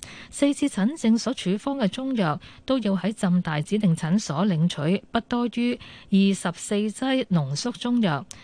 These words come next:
合資格人士喺首次診症時要出示相關檢測陽性資料、隔離令，又或者係出院文件等。一名五十八歲電工承認誤殺或末期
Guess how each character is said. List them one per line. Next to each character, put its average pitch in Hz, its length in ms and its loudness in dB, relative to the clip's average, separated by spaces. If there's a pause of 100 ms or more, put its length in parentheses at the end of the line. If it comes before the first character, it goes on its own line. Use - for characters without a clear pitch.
(160)
合 185 100 0
資 254 160 0
格 208 120 2
人 143 220 -2
士 185 280 -2
喺 180 240 0
首 180 260 -2
次 208 200 0
診 180 220 2
症 185 180 4
時 143 340 -2 (240)
要 277 180 -2
出 339 200 0
示 190 260 0
相 285 340 -2
關 269 280 -6
檢 175 260 2
測 277 240 -4
陽 143 320 -4
性 196 260 4
資 247 220 -4
料、 196 320 0 (300)
隔 - 80 2 (200)
離 143 240 -4
令， 170 320 2 (220)
又 185 140 2
或 180 120 2
者 180 320 -4 (540)
係 170 180 2
出 175 240 -2 (140)
院 196 280 2
文 143 260 -2
件 165 180 2
等。 160 300 -2 (1400)
一 247 80 2
名 175 200 6
五 202 40 6
十 208 140 0
八 208 140 0
歲 226 300 -2
電 202 260 2
工 302 220 -6
承 - 180 -4 (120)
認 180 180 2
誤 175 180 4
殺 202 320 0 (360)
或 214 240 2
末 220 240 2
期 156 460 -2